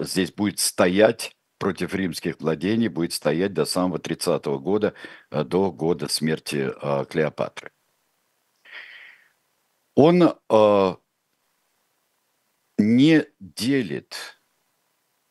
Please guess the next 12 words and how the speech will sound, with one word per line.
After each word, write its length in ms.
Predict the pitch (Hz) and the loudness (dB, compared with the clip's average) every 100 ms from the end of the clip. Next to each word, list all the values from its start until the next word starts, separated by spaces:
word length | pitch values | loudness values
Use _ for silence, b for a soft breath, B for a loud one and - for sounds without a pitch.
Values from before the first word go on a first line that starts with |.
| _ _ _ _ _ _ - | _ _ _ _ _ _ -8
на 520 | 87 98 98 95 - - | -2 0 2 0 -2 -6
египтян 960 | 90 92 87 - - 135 143 135 98 _ _ _ _ | -6 -4 -4 -4 -2 0 2 0 -6 _ _ _ _
и 320 | - 107 110 - _ | -4 -2 -2 -6 _
греков-македонцев 1300 | 90 101 110 98 - 76 92 73 64 - - - _ _ _ _ _ _ _ _ _ | 0 2 0 -2 -8 -6 -4 -4 -6 -8 -14 -16 _ _ _ _ _ _ _ _ _
свое 280 | - 67 64 | -4 -4 -4
население. 580 | 60 - 57 50 - - _ _ _ _ _ _ _ _ B B B B B - | -6 -8 -8 -10 -14 -20 _ _ _ _ _ _ _ _ B B B B B -2
Хотя, 760 | - 110 - 147 156 143 - - | 2 2 6 6 8 6 4 0
э, 260 | 92 95 87 | 2 2 2
греки 440 | 107 139 139 95 | 2 0 0 -2
получают 920 | - 92 90 - 98 85 73 - - _ _ _ _ - | -4 -4 -2 2 4 4 0 -6 -20 _ _ _ _ -6
землю, 580 | - 95 73 82 92 95 _ _ _ _ _ _ _ _ _ _ _ _ _ _ _ _ _ - | 0 0 0 -4 -8 -14 _ _ _ _ _ _ _ _ _ _ _ _ _ _ _ _ _ -8
а 680 | - - 110 107 107 107 | -2 2 4 6 6 4